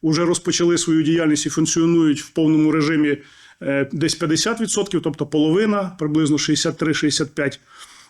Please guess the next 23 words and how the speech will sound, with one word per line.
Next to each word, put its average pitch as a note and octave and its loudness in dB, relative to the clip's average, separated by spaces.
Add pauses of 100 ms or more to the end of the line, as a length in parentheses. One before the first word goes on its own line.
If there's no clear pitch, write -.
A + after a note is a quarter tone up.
(120)
е, C#3 0
котелень. G3 0 (200)
І, D#3+ 2 (220)
м, D3 2
житловий F#3 2
сектор, E3+ -4 (1400)
е, C#3 -4 (840)
станом F3 0
на E3+ 4
зараз D#3+ -2 (540)
<clears throat> G3+ 0
перебуває D#3+ 2
у D3+ 2
процесі, D#3 -2 (520)
е, D#3 0
підключення. F#3 0
Наразі E3+ 2
на E3+ 2
сто - -2
відсотково F3 0
підключені, D#3 0
е, D3 -2
зокрема, D#3 0